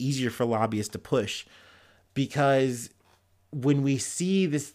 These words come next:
this thing with, like, "Oh, you know, uh, Russia, you know, had so much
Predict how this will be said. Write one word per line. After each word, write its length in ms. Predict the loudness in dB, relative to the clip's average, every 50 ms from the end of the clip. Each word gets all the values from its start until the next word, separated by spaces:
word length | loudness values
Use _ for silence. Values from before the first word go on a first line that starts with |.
| _
this 200 | -10 -10 -10 -10
thing 280 | -6 -2 -2 0 0 2
with, 180 | 0 -2 -2 -2
like, 280 | -2 -2 -2 -4 -8 -8 _ -2
"Oh, 460 | 0 2 4 4 4 4 2 0 -2
you 220 | -4 -6 -6 -4
know, 420 | -2 0 0 0 0 -2 -2 -6 -8 -12 -20 -20 _ _ _ -16 -12
uh, 280 | -8 -8 -8 -8 -8 -8
Russia, 800 | -4 4 6 6 6 6 6 6 6 8 8 6 6 4 2 -2
you 100 | -2 -2
know, 60 | -2 0
had 200 | 0 -2 -4 -2
so 100 | -2 -2
much 160 | -2 -2